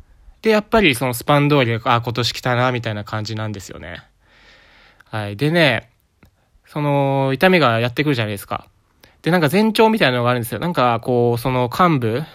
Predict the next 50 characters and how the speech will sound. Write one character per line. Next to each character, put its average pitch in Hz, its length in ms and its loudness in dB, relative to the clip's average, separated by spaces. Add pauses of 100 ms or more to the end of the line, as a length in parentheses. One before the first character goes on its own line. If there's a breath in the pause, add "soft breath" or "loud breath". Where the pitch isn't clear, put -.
(160 loud breath)
僕 139 240 -4
の 131 80 0
場 127 80 2
合 127 80 2
の 123 80 -2
目 143 140 0
の 123 100 0
と 120 100 -4
こ 117 100 -4
ろ 110 60 -4
が 110 120 -4
な 117 80 -2
ん 113 80 -4
か 117 160 -4
重 123 360 0
い 123 40 0
感 120 240 0
じ 117 100 -4
に 120 60 -2
な 120 100 -2
っ 117 40 -6
て 110 120 -10
き - 60 -12
て、 113 260 -8
「う 117 40 -8
わ、 113 140 -6
や 120 120 -4
だ 123 120 -2
な、 120 280 -2
こ 120 80 -6
れ 113 60 -4
来 135 100 -6
る 127 80 -4
な」 120 200 0
と 147 100 -6
思 170 100 -2
っ - 40 -16
た 196 120 0
ら 151 60 4
や 135 40 2
っ 123 60 -4
ぱ 135 80 0
り 120 80 -2
来 - 100 -4
る 127 80 -4
ん - 20 -4
で 104 120 -6
す - 80 -20
よ - 100 -16
ね。 - 220 -16